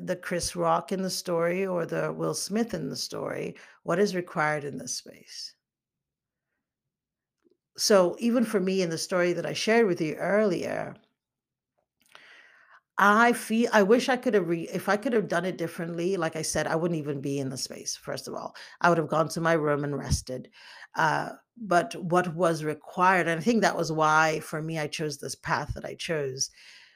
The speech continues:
um, to release the emotion through tears, right? Um, because I wasn't going to go into fisticuffs, <laughs> right? Or start yelling with a person. The other thing is this woman was younger than me,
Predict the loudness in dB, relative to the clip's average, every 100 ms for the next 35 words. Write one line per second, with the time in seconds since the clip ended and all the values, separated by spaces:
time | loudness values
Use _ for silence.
0 | -6 -4 -4 -6 -10 -12 _ -4 0 0
1 | 0 -2 -2 -2 -2 -4 -4 -4 -4 -4
2 | -4 -6 -8 -12 _ -18 -16 -8 -4 -4
3 | -4 -6 -8 -8 -4 -4 -6 _ _ _
4 | -4 -4 -2 -6 -8 -4 -2 -2 -6 -12
5 | -16 _ _ _ _ _ _ _ _ -2
6 | 2 4 4 2 0 -4 -4 -6 -6 -4
7 | -6 -6 -6 -6 -8 -12 -10 -8 -8 -10
8 | _ 2 4 4 0 -4 -8 -12 -10 -10
9 | -8 -12 -14 _ _ -14 -10 -10 8 8
10 | 10 6 4 2 2 4 2 2 0 -2
11 | -2 -2 0 -2 -4 -10 -6 6 6 8
12 | 6 4 2 2 2 0 0 0 -2 -2
13 | -2 -2 -4 -4 -6 -6 -8 -12 -18